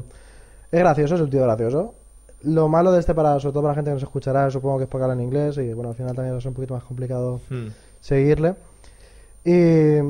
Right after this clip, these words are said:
Speaker 1: sobre todo hace gameplays divertidos y
Speaker 2: Es que es
Speaker 1: transmite
Speaker 2: eso,
Speaker 1: mucho.
Speaker 2: aunque no te guste el juego al que está jugando, solo por ver las chorradas que hace o los comentarios que hace, ya vale la pena.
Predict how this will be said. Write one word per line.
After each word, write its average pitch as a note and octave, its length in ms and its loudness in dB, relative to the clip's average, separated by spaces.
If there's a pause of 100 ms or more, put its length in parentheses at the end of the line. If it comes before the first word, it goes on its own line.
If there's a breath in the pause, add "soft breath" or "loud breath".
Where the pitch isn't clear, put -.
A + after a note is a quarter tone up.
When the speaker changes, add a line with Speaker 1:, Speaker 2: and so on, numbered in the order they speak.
Speaker 1:
sobre D#3 140 0
todo E3 180 0
hace F#3+ 120 4
gameplays E3+ 340 4
divertidos E3 540 2
y - 20 2 (580)
Speaker 2:
Es - 80 -18
que - 80 0
es C#3+ 60 2
Speaker 1:
transmite D3 240 2
Speaker 2:
eso, D3+ 40 0
Speaker 1:
mucho. C3 320 -4
Speaker 2:
aunque C3 300 -2
no A#2+ 140 -2
te C#3+ 80 0
guste D3 240 -2
el C#3+ 80 0
juego C#3+ 160 -2
al C#3 80 0
que D3 60 -6
está C#3 180 -8
jugando, D3 600 -8
solo C3 320 -4
por B2 160 -2
ver B2+ 220 -2
las C3 180 -4
chorradas C3 340 -4
que A#2+ 160 -4
hace C3 400 -6
o A#2 360 -2
los A#2 360 -6
comentarios A#2+ 480 -2
que B2 80 -4
hace, A#2+ 200 -6
ya C#3+ 140 -8
vale C3 160 -8
la G2+ 120 -8
pena. D3 260 -14